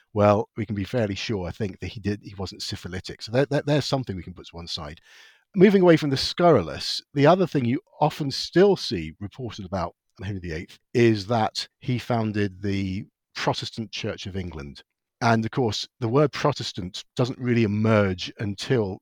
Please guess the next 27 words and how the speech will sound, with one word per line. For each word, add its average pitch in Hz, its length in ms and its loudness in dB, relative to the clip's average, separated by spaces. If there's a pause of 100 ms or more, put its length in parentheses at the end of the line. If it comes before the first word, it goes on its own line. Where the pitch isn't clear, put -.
late 113 360 -2
in 101 60 -8
Henry's 90 380 -6
reign, 85 380 -6 (460)
but - 100 -8 (160)
everything 147 720 2
it 117 160 -6
represented 113 880 -4 (300)
and 104 160 0
meant 101 460 4 (120)
is 113 140 -2
something 110 300 -2
which 98 160 -6
Henry 107 300 0
would 95 120 -6
have 95 100 -8
found 98 300 -4
anathema. 90 600 -8 (520)
Henry, 135 380 2
as 90 120 -4
far 113 260 0
as 98 100 -6
he 135 200 -2
was 98 160 -6
concerned, 78 680 -10 (480)
was 92 140 -10
a 92 60 -8